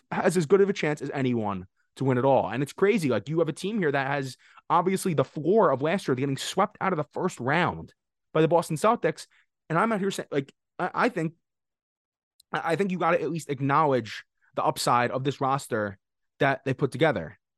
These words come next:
I mean, y-, we s-, and, and last night was obviously a horrendous example of the point that I'm trying to make, because they look, they looked awful. I mean, Ben Simmons fouls out and looks like a guy that has not picked up a basketball in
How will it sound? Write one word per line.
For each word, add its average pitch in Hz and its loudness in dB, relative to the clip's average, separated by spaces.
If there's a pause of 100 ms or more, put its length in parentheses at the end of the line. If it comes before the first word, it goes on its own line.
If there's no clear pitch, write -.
I 131 -2
mean, 131 0
y-, 131 -14
we 131 -8
s-, - -14 (120)
and, 131 -6
and 151 -6
last 156 0
night 160 2
was 127 0
obviously 131 0
a 117 0
horrendous 113 -2
example 113 -2
of 98 -4 (360)
the 127 0
point 147 2
that 139 2
I'm 123 2
trying 131 2
to 127 2
make, 185 2
because 120 -2
they 127 0
look, 117 0 (260)
they 123 -2
looked 113 -2
awful. 147 2
I 90 -6
mean, 107 -4
Ben 127 2
Simmons 127 -2
fouls 113 2
out 87 -6 (500)
and 123 2
looks 160 4
like 143 6
a 120 0
guy 117 4
that 113 0
has 113 0
not 113 2
picked 117 -4
up 101 -4
a 101 -8
basketball 98 -2 (360)
in 110 0